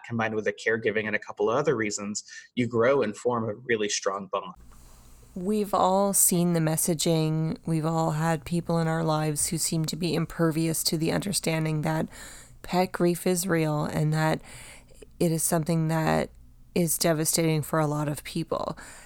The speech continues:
Speaker 2: In your opinion, have we moved the dial on people's perceptions of whether pet grief is quote unquote real?
Speaker 1: Yeah, I, uh, so with pet loss, um,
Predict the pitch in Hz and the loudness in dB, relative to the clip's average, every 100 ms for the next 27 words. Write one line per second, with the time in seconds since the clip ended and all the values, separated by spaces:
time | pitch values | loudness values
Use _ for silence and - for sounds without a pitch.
0 | - - - - - - 208 220 220 226 | -20 -20 -20 -20 -20 0 2 4 4 4
1 | 247 233 214 175 160 156 156 202 208 - | 2 0 0 2 2 0 0 0 -2 -8
2 | - 214 214 220 226 202 202 202 - 180 | -2 2 4 4 2 4 4 2 0 -2
3 | 165 175 165 170 170 165 160 165 180 185 | 2 2 2 2 2 0 0 -2 0 0
4 | - 170 - 165 - - 160 160 - - | 0 0 2 0 0 0 2 0 -2 2
5 | 160 156 156 - 160 156 156 - 165 165 | 4 2 -4 -2 0 2 -2 0 -2 -2
6 | - 160 151 160 160 - - - 160 156 | -2 -2 -2 -4 -4 -8 -8 0 2 2
7 | 151 170 156 - 151 170 180 - 190 - | 0 0 0 0 2 2 2 0 -4 -12
8 | _ _ - 127 165 143 113 156 - - | _ _ -4 2 4 2 0 -6 -6 -6
9 | - - - 185 170 165 175 196 - 196 | -6 -2 2 2 2 2 2 2 0 0
10 | 170 170 156 - - 135 123 110 - | 2 2 2 0 2 2 2 -2 -4